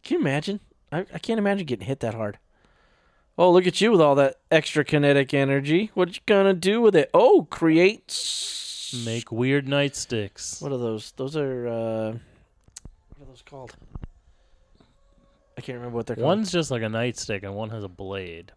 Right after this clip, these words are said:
Speaker 2: but they look like shit. The effects are just bad. And it's like, we don't need him to be the hero. Cuts his arm off.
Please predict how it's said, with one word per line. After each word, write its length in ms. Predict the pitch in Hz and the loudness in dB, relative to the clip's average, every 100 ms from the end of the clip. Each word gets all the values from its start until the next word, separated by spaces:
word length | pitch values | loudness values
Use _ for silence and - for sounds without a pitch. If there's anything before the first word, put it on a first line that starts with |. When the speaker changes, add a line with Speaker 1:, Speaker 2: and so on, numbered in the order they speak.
| - | -16
Speaker 2:
but 120 | 107 | -12
they 140 | 110 | -10
look 320 | 117 143 147 - | -6 -6 -6 -10
like 300 | 127 120 - | -10 -10 -10
shit. 440 | - - 160 - | -14 -8 -8 -8
The 120 | 120 | -10
effects 420 | 127 - 185 - | -8 -2 -2 -2
are 60 | 120 | -6
just 260 | 104 101 - | -6 -10 -6
bad. 340 | 147 156 - _ _ _ _ _ _ _ _ _ _ _ _ _ _ _ _ _ _ _ _ _ _ _ _ | -4 -4 -8 _ _ _ _ _ _ _ _ _ _ _ _ _ _ _ _ _ _ _ _ _ _ _ _
And 140 | 160 | -10
it's 160 | 170 - | -6 0
like, 360 | 208 214 - - _ - | 2 0 -4 -20 _ -6
we 120 | 180 | 0
don't 280 | 240 277 170 | 2 2 0
need 340 | 175 214 226 | -4 -2 -4
him 320 | - 190 185 | -6 -6 -6
to 80 | 156 | -8
be 300 | 123 135 147 | -8 -6 -4
the 120 | 135 | -4
hero. 440 | 131 - 135 123 87 - _ _ _ _ _ _ _ _ _ | -8 -6 -6 -6 -10 -16 _ _ _ _ _ _ _ _ _
Cuts 200 | - 135 | -12 -12
his 100 | 160 | -10
arm 220 | 98 82 | -12 -14
off. 160 | 90 | -20